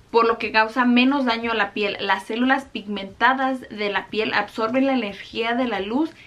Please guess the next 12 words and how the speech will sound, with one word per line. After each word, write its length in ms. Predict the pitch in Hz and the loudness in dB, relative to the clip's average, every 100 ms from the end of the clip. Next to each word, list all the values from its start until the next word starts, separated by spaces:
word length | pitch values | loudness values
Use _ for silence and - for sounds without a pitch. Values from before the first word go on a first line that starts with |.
| - - | -18 -14
que 100 | 220 | -10
se 180 | 202 | -8
convierte 580 | 202 196 196 214 214 220 | -6 -8 -4 -4 -4 -6
en 140 | 214 208 | -6 -4
calor. 560 | 196 190 214 208 - - | -4 0 0 0 -2 -8
El 160 | 190 | -8
calor 280 | - 190 196 | -4 -4 -4
destruye 500 | 202 196 - 269 254 | -8 -10 -6 -4 0
el 120 | 262 | -2
pigmento 640 | 262 208 208 214 233 233 208 | -2 -10 -8 -6 -4 -6 -8
no 240 | 202 202 | -2 -2
deseado 800 | 233 269 269 233 214 226 277 339 | 0 -2 0 2 4 4 2 -2